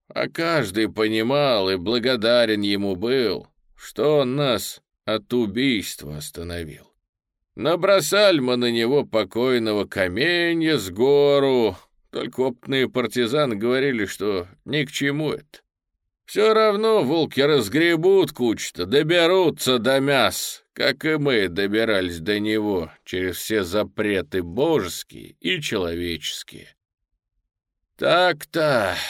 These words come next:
дорогой мой поэт, вот отчего я теперь телятину не ем.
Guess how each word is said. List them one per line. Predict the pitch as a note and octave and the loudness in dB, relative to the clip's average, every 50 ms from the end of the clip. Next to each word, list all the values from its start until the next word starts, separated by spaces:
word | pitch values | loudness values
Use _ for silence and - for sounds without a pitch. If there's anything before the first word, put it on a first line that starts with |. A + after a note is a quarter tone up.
| - - - - - - - | -12 -14 -16 -18 -20 -20 -12
дорогой | - F2+ G2 F#2+ F#2+ F#2 F2+ E2+ F2+ F#2 F2+ F2+ F2 F2 | -6 -4 -2 0 0 -2 -2 -2 -2 -2 0 0 -2 -2
мой | F2+ F2 F2+ F2 E2+ | -4 -4 -4 -6 -6
поэт, | - _ - F#2 F#2 F2+ F2+ F2+ F2+ E2 E2 - - _ _ - - - _ _ _ _ _ _ _ _ _ _ _ _ _ _ - | -6 _ -4 -2 0 0 0 0 -2 -6 -8 -14 -20 _ _ -20 -20 -20 _ _ _ _ _ _ _ _ _ _ _ _ _ _ -10
вот | D2 F#2 B2 F3 F#3 F#3 D3+ - B2+ | -6 -4 -2 -2 -2 -4 -4 -4 -4
отчего | A#2+ G#2+ G2+ - - - G2 F#2+ F#2+ G2+ A#2+ D#3+ D#3+ | -4 -4 -6 -8 -6 -4 -2 -2 -2 -2 -2 -2 -2
я | B2 G2+ F#2+ F2+ | -2 -2 -2 -4
теперь | - - - - - A2+ A#2 A#2 G#2+ G2 | -4 -8 -14 -8 -6 -4 -2 -2 -4 -4
телятину | - - G#2+ G#2+ G#2 F#2+ F#2+ G2 G2 G2 - - F#2 F#2 F2+ F2+ | -6 -6 -4 -4 -2 0 0 -2 -2 -4 -8 -10 -8 -8 -8 -8
не | F2+ F2 F2 E2+ | -8 -8 -10 -10
ем. | E2 D2+ - - - - - _ | -12 -12 -16 -20 -20 -20 -20 _